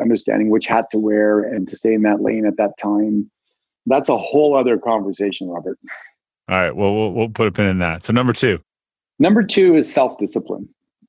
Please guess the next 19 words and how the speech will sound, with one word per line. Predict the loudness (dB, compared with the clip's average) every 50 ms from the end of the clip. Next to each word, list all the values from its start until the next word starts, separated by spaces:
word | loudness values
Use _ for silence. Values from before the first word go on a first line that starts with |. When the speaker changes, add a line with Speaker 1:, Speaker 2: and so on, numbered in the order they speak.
| _ _
Speaker 1:
And | -12 -8 -6 -6 -4 -2 -2 0 2 2 2
I | 2 2 0
think | 0 2 2 2 2 4
that | 4 4 4 4 2 2 0 2
if | 2 2 2 2 2
you | 4 4
wanna | 4 4 4 4 2
get | 4 2 2 0 2
things | 2 4 4 4 4 2
done, | 0 0 2 2 2 2 2 2 0 -2 -2 -2
again, | -2 0 2 2 2 2
it | 2 0 0
comes | 0 0 0 0
back | 0 0 0 0 -2
to | -4 0
visualization. | 0 2 2 4 4 4 2 2 2 2 0 2 2 0 0 0 0 -4 -6 -12 _ _ _ _ _ _ _ _ _ _ _ _ 0
The | 2
way | 2 4 4 4 6 6 4 4
that | 4 4 4 4 2 0